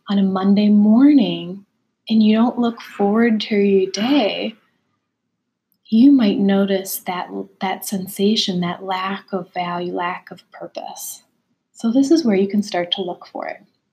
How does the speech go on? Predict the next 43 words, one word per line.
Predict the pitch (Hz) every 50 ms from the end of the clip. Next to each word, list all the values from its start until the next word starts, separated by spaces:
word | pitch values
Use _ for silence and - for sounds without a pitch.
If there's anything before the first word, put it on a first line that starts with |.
| _ _ _ _ _ _ _ _ _ _ _ _ _ _ - - - - - - - - _
I | - 208 226 247 262
use | 269 277 277 277 254 226 226 214 214 208 208
in | 196 196
my | 196 190 208
practice | 208 - - 196 180 180 180 - - - 175 180 180 180 - - - - - -
a | 202 196
values | 196 185 180 180 180 190 196 196 - 196
list | 185 180 180 - - -
adapted | - - 202 175 180 180 - - 196 196 -
from | - 190 180 175 180 185 202 196 - _ _ _ _ _ _ _
the | 190 175 - 202 190 185 185 185 185 -
book, | 190 190 196 - - _ -
The | 196
Happiness | 190 - - 190 185 - 202 214 226 233 226 - -
Trap. | - - 214 202 214 233 214 -
And | 220 196
if | 196 196
you | 196 190
go | 196 196 185 185 190
to | 190 - - 202 196
the | 196
happiness | - - 175 180 - 202 190 190 196 -
trap | - - 185 180 - -
dot | - - - - -
com, | - - 233 226 226 226 226 226 240 - _ _ _ _ _ _ _ _ _ _ _
um, | 190 190 180 180 180 185 208 -
or | 208 202 202
if | 202 -
you | 202
go | 196 196 190 185 185
to | 190 - 196 185 185 190
therapy | 190 185 190 190 202
for | 190 - 185
real | 175 180 190 185 190
life | 196 202 196 -
dot | 208 196 - -
com, | - - 202 196 190
you'll | 185 196
see | 196 - - 185
a | 175
version | 170 _ 180 180 180 190 196 202 202
of | 196 196 196
this. | - 175 175 190 - - - - -